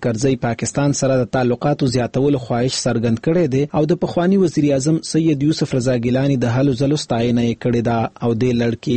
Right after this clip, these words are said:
افغان ولسمشر حامد کرزی د نوموړي ګیلاني په نوم د تېرې پنجشنبې په ورځ یو خط هم لیکلی دی. ادارې لیکي چې موجوده وخت کې افغانستان او پاکستان دواړو کې یو شان حالات روان دي. دواړو هیوادونو کې بدامني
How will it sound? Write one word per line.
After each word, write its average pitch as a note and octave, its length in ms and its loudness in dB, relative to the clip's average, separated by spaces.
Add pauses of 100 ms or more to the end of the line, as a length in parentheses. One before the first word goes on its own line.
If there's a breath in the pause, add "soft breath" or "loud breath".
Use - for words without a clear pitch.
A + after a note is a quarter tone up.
(160)
افغان A#2+ 380 0
ولسمشر B2 560 0
حامد A#2+ 340 0
کرزی B2 300 0
د B2+ 220 0
نوموړي C3 420 2
ګیلاني C3 400 2
په C3+ 140 2
نوم D3 120 2 (140)
د - 20 2
تېرې G3 380 0
پنجشنبې D3 460 0 (100)
په D3 80 0
ورځ D3 260 0
یو B2 160 0
خط D#3+ 300 -2
هم D#3+ 180 4
لیکلی A#2 360 0 (100)
دی. A#2+ 100 2 (320)
ادارې F#3 380 2
لیکي G3 240 0
چې D#3+ 160 2
موجوده D3 320 2
وخت D#3+ 220 -2
کې D#3+ 200 0
افغانستان C3 640 0
او A#2+ 40 0 (100)
پاکستان C#3 540 -2
دواړو C#3 420 2
کې C3+ 100 2 (220)
یو D#3+ 80 2 (140)
شان A#2+ 240 0
حالات A#2 420 -2
روان A#2+ 400 2
دي. A#2+ 80 2 (240)
دواړو B2 460 0
هیوادونو A#2+ 500 0
کې B2 240 0
بدامني B2 400 2